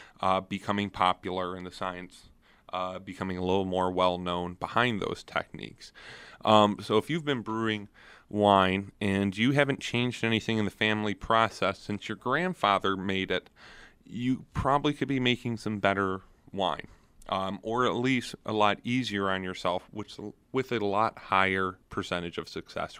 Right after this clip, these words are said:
rate. Um, and so coming in, picking up a book, coming in, just taking a look at what's available for new yeast, um, new fermenters, racking equipment, and that kind of stuff will not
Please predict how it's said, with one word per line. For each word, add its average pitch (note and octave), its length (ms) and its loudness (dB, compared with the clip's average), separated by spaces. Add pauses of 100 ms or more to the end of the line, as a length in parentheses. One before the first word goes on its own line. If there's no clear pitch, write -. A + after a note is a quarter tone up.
rate. - 160 -8 (600)
Um, G2 520 0
and A2 180 0
so G#2+ 160 0
coming C3+ 300 0
in, A#2+ 120 0
picking A#2 360 -2
up G#2 180 2
a F#2 40 0
book, - 340 -2 (420)
coming A#2 360 -2
in, G2+ 200 0
just - 180 -8
taking A2 360 -2
a G2 80 -2
look G2 280 2
at F#2 160 4
what's F#2+ 220 0
available F#2 460 2
for - 180 -8
new F#2 200 -6
yeast, A#2 600 -2 (340)
um, F#2 680 6
new G2 220 0
fermenters, G2 680 2
racking F#2+ 440 2
equipment, F#2 440 -4
and F#2+ 140 -2
that F#2+ 180 0
kind F#2+ 140 -2
of F2+ 80 -6
stuff F#2 240 0
will F#2+ 140 -2
not G#2+ 320 2